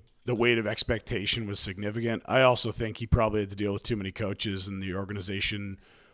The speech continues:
you know, didn't. If they, if they, if they could have a do-over, they'd do some things differently. The problem was that his rookie year, he was so damn good. He scored eighteen, I believe,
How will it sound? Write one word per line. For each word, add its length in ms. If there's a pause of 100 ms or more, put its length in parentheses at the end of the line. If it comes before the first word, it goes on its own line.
(200)
you 120
know, 180 (180)
didn't. 480 (680)
If 100
they, 120
if 280
they, 120
if 140
they 120
could 100
have 80
a 40
do-over, 380
they'd 160
do 120
some 160
things 200
differently. 360
The 40
problem 640 (480)
was 360
that 520
his 240
rookie 240
year, 100
he 120
was 100
so 160
damn 280
good. 380
He 60
scored 260
eighteen, 440
I 60
believe, 440